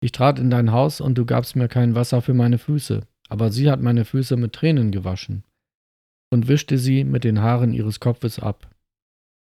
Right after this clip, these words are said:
Du gibst mir keinen Kuss, aber diese Frau hat, seit ich hereinkam, nicht aufgehört, meine Füße zu küssen.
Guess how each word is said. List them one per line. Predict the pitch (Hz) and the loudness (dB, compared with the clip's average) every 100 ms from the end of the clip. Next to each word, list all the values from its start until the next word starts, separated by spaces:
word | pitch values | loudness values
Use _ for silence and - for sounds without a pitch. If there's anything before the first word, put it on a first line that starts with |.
| _ _ | _ _
Du | 151 165 | -2 0
gibst | 147 - 135 | -2 -4 0
mir | 127 | 0
keinen | - 135 147 135 | 2 2 2 0
Kuss, | 151 135 - | -2 -2 -4
aber | 120 113 | -2 0
diese | 110 143 147 | 0 -2 -4
Frau | - 123 127 | -2 -2 0
hat, | 120 117 | 0 0
seit | 123 127 | 0 0
ich | 120 | -2
hereinkam, | 120 110 123 120 120 113 | -2 0 0 0 0 0
nicht | 135 - | -2 -2
aufgehört, | 143 143 120 110 98 - | -4 -2 0 0 0 -2
meine | 107 110 | -2 -4
Füße | - 156 - | -2 -4 -4
zu | 117 101 | -6 -6
küssen. | - 98 - 98 | -4 -6 -6 -10